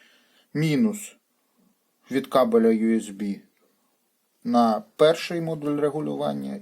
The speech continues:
і мінус від кабеля U S B на другий модуль регулювання. Підключив саме так. А, вивів проводи, е,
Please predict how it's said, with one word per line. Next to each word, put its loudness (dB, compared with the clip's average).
і -2
мінус -2
від -6
кабеля 2
U -2
S -12
B -2
на 0
другий -2
модуль -6
регулювання. -10
Підключив -8
саме 0
так. -10
А, 0
вивів 4
проводи, 4
е, -4